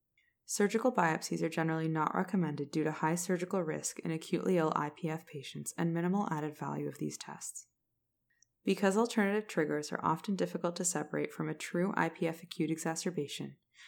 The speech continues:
the approach to treatment is broad. Broad-spectrum antibiotics are prescribed as pneumonia has clinical and radiographic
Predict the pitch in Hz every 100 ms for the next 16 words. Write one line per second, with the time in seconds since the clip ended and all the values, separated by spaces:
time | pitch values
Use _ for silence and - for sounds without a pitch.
0 | - 202 190 190 175 175 - - 175 165
1 | 147 143 - 135 131 - - _ _ _
2 | 640 605 605 _ _ _ _ _ - 190
3 | 208 220 - 185 185 185 175 175 185 175
4 | 147 151 - 156 165 - 147 139 - 165
5 | 165 170 160 170 180 180 - 185 156 160
6 | 165 180 170 160 160 185 196 170 160 170